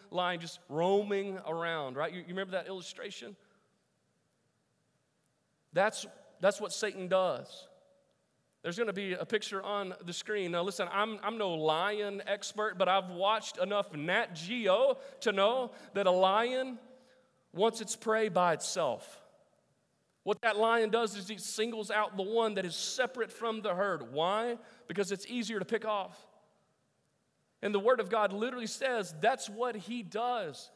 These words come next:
He's roaming about. And he wants nothing more than a child of God to be distant from worship, to, to, to make being here not a priority, off by themselves, thinking they can do this by themselves.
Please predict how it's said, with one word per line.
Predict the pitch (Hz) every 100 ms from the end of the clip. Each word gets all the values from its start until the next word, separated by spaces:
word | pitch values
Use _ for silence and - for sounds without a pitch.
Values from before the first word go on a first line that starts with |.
| _ _ _ _ _ _ _ -
He's | 226
roaming | 202 202 220 233
about. | 226 226 214 - - - - _ _ _ _ _ _ _ _ _ _
And | 147 185
he | 240
wants | 240 233 -
nothing | 208 233 247 247
more | 233 226 233 220 143 - - -
than | 175
a |
child | 165 214 220 214
of | 185
God | 214 185
to | 208
be | 175 175 139
distant | 147 226 - 262 233
from | - 220
worship, | 220 220 - 95 - _ _ _ _ _ _ _ _ _ _
to, | 196
to, | 165 -
to | 190
make | 196 226 185 160
being | 220 240
here | 226 226
not | 226 226
a | 214
priority, | 226 233 226 180
off | 165 220 220 214
by | 220
themselves, | 220 220 - 240 208 156
thinking | - 214 226 226
they | 220
can | 220 214
do | 190 226
this | 220 214
by | 208 220
themselves. | 220 220 - 247 226 156